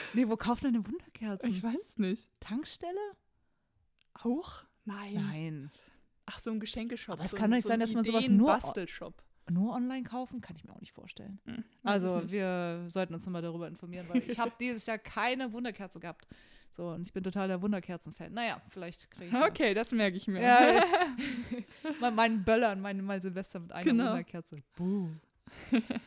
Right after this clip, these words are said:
Speaker 1: Oh, Kiwi schläft so süß. Ihr könnt euch das nicht vorstellen. Also, ihr könnt's vielleicht schon.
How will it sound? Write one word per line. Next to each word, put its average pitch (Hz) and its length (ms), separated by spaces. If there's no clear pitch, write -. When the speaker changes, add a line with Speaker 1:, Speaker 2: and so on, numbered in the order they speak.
Speaker 1:
Oh, 190 480
Kiwi 226 200
schläft 233 320
so 240 160
süß. 214 520
Ihr 190 80
könnt 220 160
euch 208 80
das 214 160
nicht 226 120
vorstellen. - 520
Also, 196 120
ihr 190 60
könnt's 208 240
vielleicht 190 260
schon. 196 300